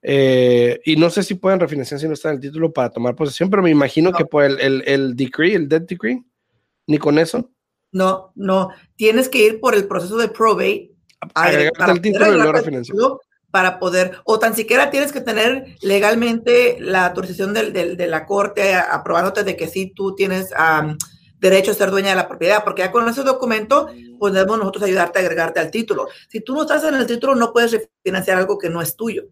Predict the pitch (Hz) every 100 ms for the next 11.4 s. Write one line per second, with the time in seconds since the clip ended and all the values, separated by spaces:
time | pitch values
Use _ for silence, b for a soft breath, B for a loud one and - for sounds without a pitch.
0 | _ _ - 165 175 165 156 190 180 165
1 | 214 277 277 247 240 185 196 170 185 208
2 | 240 - 185 160 170 160 185 135 110 120
3 | 127 123 - 156 156 - 135 139 127 127
4 | - 123 131 - 156 160 139 101 - 139
5 | 139 107 92 110 _ _ B B B B
6 | _ 143 139 131 131 131 123 113 - -
7 | 143 156 139 131 147 131 110 160 151 147
8 | - 135 131 113 120 110 139 139 135 131
9 | 123 127 139 135 120 110 135 139 - 135
10 | 131 131 - _ 104 104 110 113 113 -
11 | 113 123 135 127